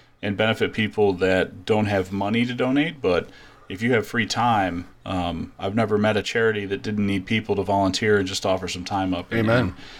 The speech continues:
Speaker 2: Yeah.
Speaker 1: if you, you know, you don't, you don't have to have money to make a difference.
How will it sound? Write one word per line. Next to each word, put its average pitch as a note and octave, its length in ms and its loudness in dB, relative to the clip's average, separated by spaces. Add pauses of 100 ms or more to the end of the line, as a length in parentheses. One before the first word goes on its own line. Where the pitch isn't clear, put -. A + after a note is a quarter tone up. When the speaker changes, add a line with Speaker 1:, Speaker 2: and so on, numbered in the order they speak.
(160)
Speaker 2:
Yeah. G#2+ 200 -2
Speaker 1:
if G#2 100 0
you, G#2 240 2
you A2 100 -2
know, F2+ 300 0
you A#2 100 -2
don't, C3 200 2 (640)
you B2+ 220 0
don't C#3 200 2
have C#3 280 0
to A#2 60 -2
have A2 360 0
money A2+ 260 2
to G2+ 80 0
make G2 200 0
a G2 40 0
difference. F2+ 480 0